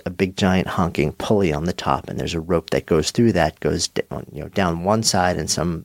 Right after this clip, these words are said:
person is holding it and goes down the other side and clamps into a harness. And as you go up, somebody else pulls you up and makes sure you don't fall.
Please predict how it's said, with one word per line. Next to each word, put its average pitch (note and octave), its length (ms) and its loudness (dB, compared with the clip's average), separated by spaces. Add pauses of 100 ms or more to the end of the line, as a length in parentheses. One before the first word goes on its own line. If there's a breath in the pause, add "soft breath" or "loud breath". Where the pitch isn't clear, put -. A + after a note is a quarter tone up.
(140)
person E2+ 320 0
is F2+ 100 2
holding D#2 380 0
it - 160 0 (420 loud breath)
and E2 300 0
goes E2 240 2
down D#2 420 0 (120)
the C#2+ 120 2
other A2+ 160 4
side - 300 0
and - 160 -8
clamps - 360 -2
into C2+ 200 -2
a C#2+ 40 -2
harness. C#2 400 -2
And D#2 180 -2
as F2 200 0
you G2+ 100 4
go E2 140 4
up, D#2 160 0
somebody - 320 -2
else - 160 2
pulls - 320 0
you - 80 0
up - 160 0
and - 100 -10
makes A1 180 -6
sure G#1 120 -6
you B1 60 -4
don't - 120 -6
fall. - 300 -2